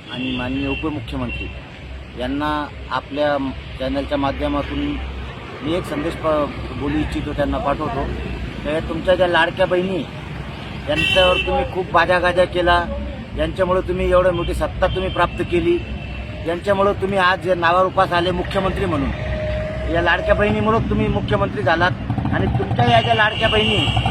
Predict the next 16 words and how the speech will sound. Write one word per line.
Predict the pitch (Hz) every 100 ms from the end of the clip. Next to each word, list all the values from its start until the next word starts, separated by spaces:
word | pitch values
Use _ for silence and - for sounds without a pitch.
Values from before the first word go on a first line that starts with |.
| - - - -
यांना | 180 208 220
महानगरपालिका | 214 190 208 214 220 - 202 208 214
छत्रपती | 208 170 - - -
संभाजीनगर | - - 190 196 196 190 202
येथील | 190 - -
प्रशासक | - - 208 202 202 -
साहेब | 175 147 - - - - - -
यांनी | 214 220 220
कोणतीही | 214 214 214 240 233
नोटीस | 226 220 240 214
न | 233
देता | 226 226 233 185 - - - - - 185
त्यांना | 208 226
कामावरून | 208 208 220 240 240
काढून | 240 233 226
टाकलं | 226 202 208